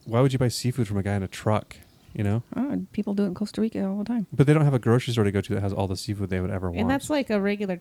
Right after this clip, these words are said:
Speaker 3: truck that
Speaker 2: Yeah, it's a regular
Speaker 3: they're
Speaker 2: guy.
Speaker 3: not
Speaker 2: It's
Speaker 3: claiming
Speaker 2: like the
Speaker 3: that, like,
Speaker 2: vegetable
Speaker 3: that they
Speaker 2: trucks.
Speaker 3: have too much seafood. It's
Speaker 1: Yeah.
Speaker 3: a seafood truck.
Speaker 1: It's like,
Speaker 2: Yeah.
Speaker 1: yeah, and meat. And so I was like, I,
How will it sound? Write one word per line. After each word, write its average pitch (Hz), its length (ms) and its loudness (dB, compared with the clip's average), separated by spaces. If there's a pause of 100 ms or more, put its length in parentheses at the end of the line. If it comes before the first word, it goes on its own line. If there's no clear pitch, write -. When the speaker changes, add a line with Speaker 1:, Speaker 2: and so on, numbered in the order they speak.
Speaker 3:
truck 202 260 -8 (100)
that 180 140 -6 (320)
Speaker 2:
Yeah, 214 220 -2
it's 190 120 -6
a 185 40 -6
regular 185 240 -2
Speaker 3:
they're 233 120 0
Speaker 2:
guy. 220 60 4
Speaker 3:
not 190 100 2
Speaker 2:
It's - 100 -12
Speaker 3:
claiming 208 260 4
Speaker 2:
like 156 100 4
the - 0 -
Speaker 3:
that, - 20 -
like, - 80 8 (160)
Speaker 2:
vegetable 151 60 6
Speaker 3:
that - 100 2
they 143 100 6
Speaker 2:
trucks. 175 80 0
Speaker 3:
have 175 180 -2
too - 200 -2
much 180 280 -4
seafood. 143 400 -6
It's 147 80 2
Speaker 1:
Yeah. 120 100 6
Speaker 3:
a 92 80 4
seafood 170 320 -4
truck. - 320 -10
Speaker 1:
It's 117 120 0
like, 113 160 4 (200)
Speaker 2:
Yeah. 190 220 0
Speaker 1:
yeah, 95 120 -2 (340)
and 113 160 4
meat. 104 280 2
And 113 120 -2
so 117 100 4
I - 20 8
was 101 120 4
like, 95 200 0
I, 113 120 2